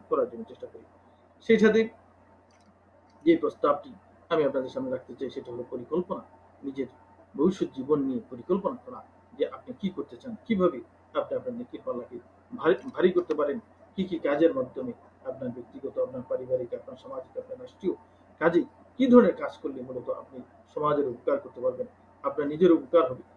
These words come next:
আপনার পরিবারের উপকার হবে, হবে, সেই ধরনের কাজের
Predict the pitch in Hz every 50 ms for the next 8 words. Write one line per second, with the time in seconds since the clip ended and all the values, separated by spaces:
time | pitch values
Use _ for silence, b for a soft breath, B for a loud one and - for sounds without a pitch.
0 | - - 139 143 156 165 151 156 165 170 175 185 214 220 208 180 165 151 165 160
1 | 170 147 147 147 139 - - - - 151 143 139 - _ _ _ _ _ - 190
2 | 175 156 160 147 139 123 - - _ _ - 139 127 131 131